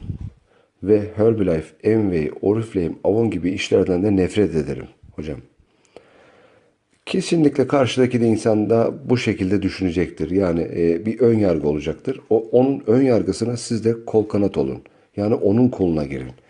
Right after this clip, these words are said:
Yani onun tarafında olun. Birinci kuralımız bu. Ön yargıda, çünkü karşınızdaki insan ön yargılı, siz de onun koluna girin. Siz de ön yargılıydınız.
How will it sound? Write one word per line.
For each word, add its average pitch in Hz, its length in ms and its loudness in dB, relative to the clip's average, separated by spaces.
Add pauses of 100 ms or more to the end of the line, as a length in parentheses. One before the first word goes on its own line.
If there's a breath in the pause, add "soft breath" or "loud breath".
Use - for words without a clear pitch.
(340 loud breath)
Yani 107 200 2
onun 120 320 2
tarafında 78 480 -2
olun. 64 200 -6 (880 soft breath)
Birinci 123 460 2
kuralımız 104 580 2
bu. 76 100 -6 (1200 soft breath)
Ön 127 160 6
yargıda, 101 720 0 (1300 soft breath)
çünkü 120 280 0
karşınızdaki 110 560 -2
insan 104 260 2
ön 104 140 4
yargılı, 95 500 2 (720 soft breath)
siz 143 380 -6
de 113 40 0
onun 113 260 2
koluna 101 380 2
girin. 71 280 -4 (640)
Siz 147 320 -4
de 147 40 6
ön 98 120 4
yargılıydınız. 71 840 -4